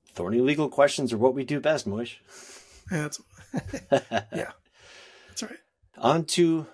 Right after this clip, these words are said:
Speaker 1: our friends at Line. Uh, the messaging app Line has successfully raised one hundred and forty million dollars in funding for the growth and development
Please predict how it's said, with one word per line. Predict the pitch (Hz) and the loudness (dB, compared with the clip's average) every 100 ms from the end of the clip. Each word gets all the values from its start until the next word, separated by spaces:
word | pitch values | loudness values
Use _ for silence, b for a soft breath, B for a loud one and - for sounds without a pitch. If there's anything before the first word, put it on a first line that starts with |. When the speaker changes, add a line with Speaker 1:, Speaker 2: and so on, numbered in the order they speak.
| - | -8
Speaker 1:
our | 98 | -4
friends | 95 143 170 156 | -2 0 0 0
at | 156 | -4
Line. | 110 113 147 107 87 - - - | -4 -4 -4 -6 -8 -14 -18 -6
Uh, | 98 104 | -4 -2
the | 104 | 0
messaging | 135 165 131 135 120 | 0 0 -2 -4 -4
app | 120 123 107 | -4 -8 -8
Line | 101 113 147 117 98 90 | -6 -4 -2 -4 -6 -10
has | - 104 | -10 -8
successfully | 98 - 131 - 123 107 | -6 -2 -2 -2 -4 -4
raised | 92 107 117 120 104 | -6 -4 -4 -4 -6
one | 85 117 170 | -4 0 0
hundred | 190 - 175 170 143 | -2 -4 -6 -4 -4
and | 107 | -4
forty | - 143 147 151 | -6 -6 -4 -2
million | 107 104 127 143 135 131 | -2 0 2 2 0 0
dollars | 113 131 113 95 95 | 0 0 0 -6 -8
in | 95 92 | -8 -6
funding | 127 131 104 87 | -4 -2 -4 -8
for | 92 | -14
the | |
growth | 92 104 107 110 | -8 -4 -4 -6
and | 101 | -8
development | 92 113 104 98 98 | -2 -2 -2 -8 -10